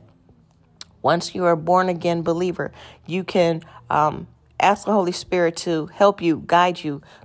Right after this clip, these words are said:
guard you, give you the words of wisdom, knowledge, spiritual, and understanding to be able to handle everything. So because you are dealing with the power of God, there is no greater power than the power of God. Now remember,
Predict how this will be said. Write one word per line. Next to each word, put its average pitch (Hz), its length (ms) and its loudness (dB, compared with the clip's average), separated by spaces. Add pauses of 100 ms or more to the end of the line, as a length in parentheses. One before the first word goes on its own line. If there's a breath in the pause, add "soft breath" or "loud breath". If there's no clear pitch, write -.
guard 180 400 2
you, 151 220 -4 (340 soft breath)
give 185 220 2
you 202 80 -2
the 190 100 0
words 180 360 2
of 165 80 -12
wisdom, 165 420 0
knowledge, 175 320 2
spiritual, 185 460 -2
and 160 120 -2
understanding 170 680 -2
to 156 120 -6
be - 200 -8
able 170 240 -2
to 165 160 -4
handle 175 340 -4
everything. 165 480 -4 (320 loud breath)
So - 160 0
because 208 380 2
you 220 80 2
are 220 100 6
dealing 202 340 2
with 185 140 -2
the 185 80 -2
power 190 400 2
of - 180 -2
God, 190 380 2 (320 loud breath)
there 180 260 2
is 170 320 -4 (100)
no 185 380 4
greater 180 360 0
power 170 540 0
than 165 380 -2
the 160 140 -2
power 160 420 0
of 147 200 -4
God. 151 340 2
Now 170 220 0
remember, 185 580 -2